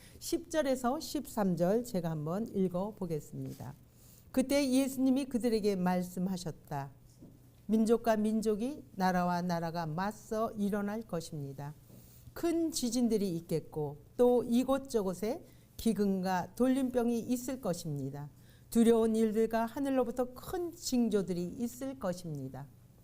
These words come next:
그러나 이 모든 일이 일어나기에 앞서 사람들이 그대들에게 손을 댈 것이고 박해할 것입니다.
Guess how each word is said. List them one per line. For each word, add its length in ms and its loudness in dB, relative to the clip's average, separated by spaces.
그러나 460 2
이 260 2
모든 560 0
일이 260 -2
일어나기에 600 0
앞서 480 -8
사람들이 680 0
그대들에게 600 0
손을 420 -2
댈 180 -2
것이고 540 -4
박해할 720 -4
것입니다. 680 -6